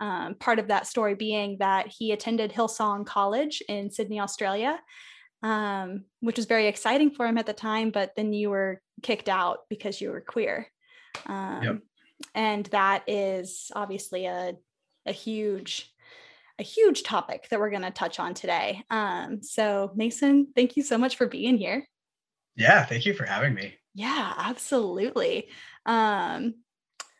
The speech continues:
Speaker 1: so yeah, if, if you could just, I feel like most people who know Hillsong, like anyone in the Christian sphere who thinks of Hillsong, they think of like, oh, the people who sing Oceans and,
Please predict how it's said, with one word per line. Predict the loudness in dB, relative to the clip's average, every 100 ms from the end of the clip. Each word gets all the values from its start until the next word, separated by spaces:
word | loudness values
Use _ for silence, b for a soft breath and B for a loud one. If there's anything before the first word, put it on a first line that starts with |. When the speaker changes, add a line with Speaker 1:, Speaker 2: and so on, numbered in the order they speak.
| _
Speaker 1:
so | -6 -2
yeah, | -2 -2 -2 -2
if, | -2 -4
if | -8 -4
you | -4
could | -2 -2
just, | -2 -2 -6 -18 _ _ _ -6
I | -2
feel | 0
like | 2
most | 2 2 0
people | -4 -4 -4
who | -4 -2 0 0 -2 -6 -16 -18 b b b _ _
know | -4 -2 -2
Hillsong, | -2 -2 -2 -2 0 0 0 -4 _ b b _
like | -6 -4
anyone | -2 0 0 -2
in | -4
the | -6
Christian | -6 -6 -6 -10
sphere | -4 -2 -2
who | -4
thinks | -6 -6 -6
of | -4
Hillsong, | -4 -2 -2 -2
they | -4
think | -6 -8
of | -6
like, | -4
oh, | 2 2 2
the |
people | -2 -8 -8
who | -4
sing | 0 2
Oceans | 2 -2 -2 -6 -8 -8
and, | -8 -8